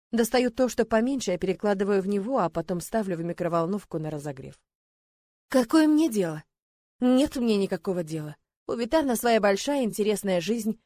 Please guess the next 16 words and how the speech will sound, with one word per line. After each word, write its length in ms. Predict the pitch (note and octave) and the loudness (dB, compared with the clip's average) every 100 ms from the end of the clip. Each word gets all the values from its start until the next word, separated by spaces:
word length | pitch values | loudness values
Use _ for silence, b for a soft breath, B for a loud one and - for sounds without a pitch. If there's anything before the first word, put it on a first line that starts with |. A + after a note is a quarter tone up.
| _ _ | _ _
и 60 | - | -2
мне 180 | C4 B3+ | 0 0
известно 360 | G#3 C#4 - | 0 -2 0
лишь 240 | A3+ A3 A#3+ | 0 2 2
о 80 | G#3 | 2
малой 300 | G3+ G3+ G3+ | 2 2 2
её 140 | B3 | -2
части, 460 | - C4+ - - - _ _ _ - | -4 -6 -6 -14 -20 _ _ _ -2
крошечной, 640 | F#4 E4+ - - - - _ _ _ - | 2 2 0 -10 -12 -14 _ _ _ -2
микроскопической. 1120 | B3+ A#3+ A#3 - A#3+ A#3 B3 D#3+ - - - _ _ _ - | -2 0 -4 -2 -2 -2 -6 -8 -12 -18 -20 _ _ _ -4
Выношу 380 | B3 B3 A3+ A#3 | 0 0 -2 -2
тарелки 440 | A3+ B3+ B3 A3 | 0 0 -2 -2
и 80 | F#3 | -4
приборы 400 | G3 F3+ G#3 G3 | -2 -2 0 -2
на 100 | F#3+ | -2
террасу, 540 | - G3+ A#3+ - D#3+ | -4 -4 -4 -8 -12